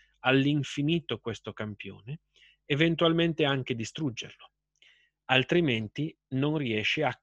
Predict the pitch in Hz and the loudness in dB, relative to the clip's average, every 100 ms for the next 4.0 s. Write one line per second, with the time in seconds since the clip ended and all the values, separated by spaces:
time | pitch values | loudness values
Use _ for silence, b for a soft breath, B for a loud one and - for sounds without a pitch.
0 | - 131 127 127 110 110 131 _ - 123 | 0 0 0 -4 -4 -4 -6 _ -10 -4
1 | 135 123 135 127 139 131 120 95 - 139 | -4 -2 -4 -4 -10 -2 -2 -4 -8 -10
2 | _ _ 147 - 147 127 123 - 123 123 | _ _ -6 -4 -2 -2 -2 -6 -4 -4
3 | 117 110 104 95 92 - - - - | -4 -8 -10 -10 -10 -12 -20 -20 -20